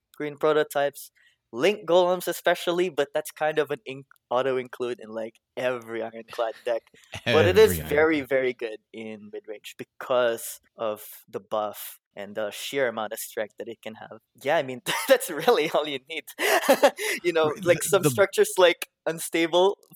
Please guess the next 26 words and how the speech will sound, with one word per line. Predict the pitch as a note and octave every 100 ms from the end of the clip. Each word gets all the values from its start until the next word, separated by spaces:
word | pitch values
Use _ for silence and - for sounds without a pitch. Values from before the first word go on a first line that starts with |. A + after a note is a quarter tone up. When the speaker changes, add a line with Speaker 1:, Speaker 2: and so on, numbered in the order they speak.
| -
Speaker 1:
Fortification | F#3+ G3+ F#3+ F#3 F3+ F3+ F#3 F3
Tonic | E3+ E3 E3+
with | D3+ -
how | C#3+
incredibly | C#3 C#3 - - C3+ C3+ C3 B2+
overpowered | A#2+ A2+ - - G3+ -
it | A#2
is | A2+ -
right | A#2 A2+
now. | A#2+ A2+ - _ -
It's, | A2+ - -
it's, | - -
like, | C3+ C3
enough | - C3 C3 -
to | -
carry | B2+ A#2 A#2
yourself. | A2+ - A#2+ A2 - _ _ F3 -
Speaker 2:
The |
Speaker 1:
<laughs> | G#2 G#2+
Speaker 2:
buff | C3 D#3+ -
to | A#2
Fort | - - A#2 -
Tonic | - F#2 F2 -
is | F2+
what | F#2 F#2 - -
put | - G2+